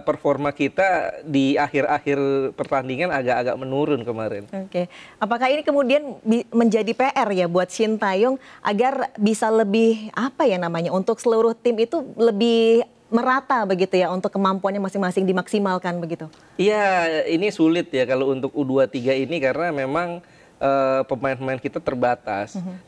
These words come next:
Speaker 1: Memang ada pemain-pemain keturunan, Nathan, eh, Justin Hubner, Rafael Strijk. Tapi memang, eh, pemain-pemain pelapisnya ini tidak terlalu bisa dikatakan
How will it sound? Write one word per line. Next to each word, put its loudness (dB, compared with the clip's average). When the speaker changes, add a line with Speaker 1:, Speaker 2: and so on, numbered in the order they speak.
Speaker 1:
Memang -2
ada 0
pemain-pemain -4
keturunan, -2
Nathan, -4
eh, 0
Justin -2
Hubner, -4
Rafael -4
Strijk. -2
Tapi 0
memang, -4
eh, 2
pemain-pemain -2
pelapisnya -2
ini -2
tidak -2
terlalu -2
bisa -8
dikatakan -2